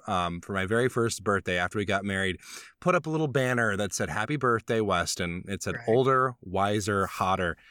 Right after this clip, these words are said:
Speaker 1: Um,
Speaker 2: Hey.
Speaker 1: within twenty minutes, the hotter had fallen down,
Speaker 2: <laughs>
Speaker 1: and she tried to stick it up with new tape, and it <laughs> fell down again. <laughs>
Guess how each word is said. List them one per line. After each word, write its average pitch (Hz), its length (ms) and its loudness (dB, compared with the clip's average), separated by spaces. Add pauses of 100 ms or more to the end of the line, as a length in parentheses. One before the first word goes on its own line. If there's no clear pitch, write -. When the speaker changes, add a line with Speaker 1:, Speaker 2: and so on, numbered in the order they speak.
(340)
Speaker 1:
Um, 90 360 2
Speaker 2:
Hey. 285 260 4
Speaker 1:
within 160 680 4
twenty 170 360 2
minutes, 147 440 2 (160)
the 123 120 0
hotter 135 380 2
had 127 120 -2
fallen 127 420 0
down, 98 460 0 (260)
Speaker 2:
<laughs> - 280 4
Speaker 1:
and 123 120 2
she 147 140 0
tried 143 220 0
to 135 80 -6
stick 123 200 -4
it 131 80 2
up 127 140 0
with 113 80 -2
new 113 100 4
tape, 127 300 0
and 123 80 2
it 117 80 2
<laughs> - 0 -
fell 135 220 2
down 120 320 2
again. 160 360 0
<laughs> - 40 -20